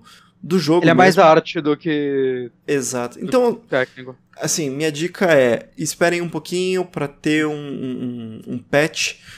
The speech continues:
Speaker 1: no Switch, mas se você puder pegar no Switch, pega no Switch, que eu acho que funciona bem legal, assim, eu gostei de ter pego no Switch,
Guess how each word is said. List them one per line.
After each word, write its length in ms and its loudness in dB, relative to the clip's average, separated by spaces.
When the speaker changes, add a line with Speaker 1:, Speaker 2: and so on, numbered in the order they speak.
Speaker 1:
no 140 -4
Switch, 640 -6
mas 220 -4
se 80 -8
você 180 -6
puder 240 -4
pegar 240 -2
no 100 -6
Switch, 360 -6
pega 240 -4
no 80 -8
Switch, 420 -6
que 200 -4
eu 160 2
acho 240 0
que 60 -20
funciona 360 -4
bem 160 0
legal, 320 -4
assim, 180 -12
eu 100 -2
gostei 400 -2
de 120 -8
ter 200 -2
pego 240 -2
no 80 -6
Switch, 400 -12